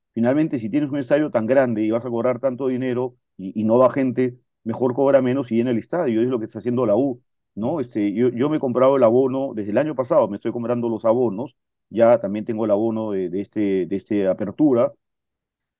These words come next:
Eh, no, no somos muchos los abonados, creo que son cuatro mil nada más, pero, pero igual, o sea, este, ya con esos cuatro mil,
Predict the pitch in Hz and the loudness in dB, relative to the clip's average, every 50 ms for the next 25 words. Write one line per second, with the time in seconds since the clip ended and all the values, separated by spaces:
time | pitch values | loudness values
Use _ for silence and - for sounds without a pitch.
0 | _ _ _ _ - 113 113 107 - 117 131 135 139 143 165 165 - 175 156 151 | _ _ _ _ -2 0 0 0 0 -2 -4 -2 -2 -2 -2 2 2 0 2 2
1 | 143 123 131 185 196 - - 110 104 110 104 - 113 110 110 110 110 117 135 147 | -2 -2 0 -2 -2 -2 -4 -6 -6 -6 -2 -2 0 0 0 0 0 0 -2 -2
2 | - 120 113 107 - - 117 113 - 127 113 - 104 101 101 117 131 135 131 117 | -2 -4 -6 -6 -4 -6 -6 0 2 2 2 2 0 -4 -2 -2 -2 -2 -2 -2
3 | 110 110 110 110 110 110 110 123 - 139 127 117 113 110 101 - - 110 107 104 | -2 -2 -2 -2 -2 -4 -6 -4 -2 0 0 2 2 0 -2 -4 -4 -4 -2 -2
4 | 113 113 113 127 143 156 151 123 98 92 90 - 110 104 101 95 - _ - 104 | -2 0 4 6 6 6 6 4 2 -6 -6 -6 -4 -2 -4 -4 -6 _ -6 -4
5 | 98 95 92 107 139 - - 156 139 139 - 165 - - 139 123 - 117 117 127 | -4 -2 0 0 0 0 0 0 -4 -2 -4 -6 0 2 0 2 2 -2 -4 -2
6 | 135 151 165 170 170 | -2 -4 -4 -6 -10